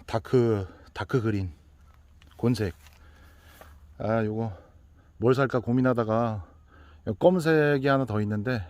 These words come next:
요 색으로 하나 샀습니다. 아, 저쪽에 서구에 있는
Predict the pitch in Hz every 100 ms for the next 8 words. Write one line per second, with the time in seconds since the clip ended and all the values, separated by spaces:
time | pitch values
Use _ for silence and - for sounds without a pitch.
0 | - - - - - - - - - 104
1 | 104 127 117 104 98 98 101 107 98 98
2 | 87 87 - - - - - - - -
3 | - - - - - 98 104 101 101 92
4 | 131 127 107 104 151 139 123 107 95